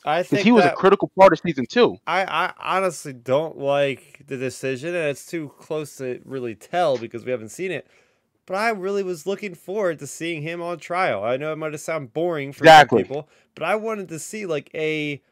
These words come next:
Speaker 1: person being put on trial and have, like, Mon Mothma there and Leia and, like, grilling him on, like, the Imperial Remnant, like, and stuff happening because we never get a chance to see a villain, like, answer their crimes in Star Wars.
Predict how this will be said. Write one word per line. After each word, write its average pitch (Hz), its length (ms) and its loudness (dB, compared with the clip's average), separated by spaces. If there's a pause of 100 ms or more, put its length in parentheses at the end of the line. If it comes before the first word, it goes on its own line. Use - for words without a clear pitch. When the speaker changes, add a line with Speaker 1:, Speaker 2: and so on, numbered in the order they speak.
(140)
Speaker 1:
person 180 540 -6
being 127 260 -10
put - 240 -10
on 196 160 -6
trial 131 640 -4 (420)
and 151 440 -2 (180)
have, 147 340 -8
like, 135 200 -6
Mon 160 280 -6
Mothma 151 460 -8
there 147 300 0
and 120 160 -8
Leia 143 420 0
and, 127 100 -4
like, 113 280 -6 (220)
grilling 160 460 0
him 147 280 -4
on, 131 140 -4
like, 117 200 -6
the 123 80 -8
Imperial 135 380 -4
Remnant, 135 420 -8
like, 131 240 -6 (480)
and 175 180 -6
stuff 180 260 -4
happening 185 380 -4
because 131 300 -8
we 156 100 -10
never 180 280 -6
get 160 160 -6
a 143 60 -6
chance 156 400 -8
to 131 60 -16
see 143 200 -10
a 127 80 -4
villain, 120 440 -6
like, 107 240 -6
answer 143 380 -10
their 117 220 -6
crimes 131 560 -8
in 107 80 -16
Star 147 320 -6
Wars. 98 240 -10